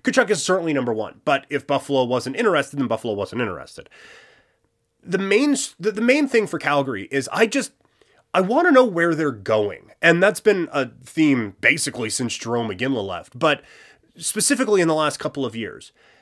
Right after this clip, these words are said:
Th-, this is obviously a team that's not just going to tear it down and start over. That's been abundantly clear. "Okay,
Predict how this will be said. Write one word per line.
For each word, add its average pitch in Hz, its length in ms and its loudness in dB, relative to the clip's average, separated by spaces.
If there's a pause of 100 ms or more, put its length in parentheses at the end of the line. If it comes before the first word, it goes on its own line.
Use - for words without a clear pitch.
(140)
Th-, 185 100 2
this 202 200 2
is 180 100 -2
obviously 220 460 4
a 185 40 6
team 185 200 0
that's 160 180 -2
not 151 220 2
just 139 240 -4
going 127 220 0
to 120 100 -10
tear 127 240 0
it 123 100 -4
down 117 300 -2
and 113 200 -10
start 113 300 -2
over. 113 320 -4
That's 135 300 -2
been 120 320 -2
abundantly 107 840 0
clear. - 380 -14
"Okay, 117 460 0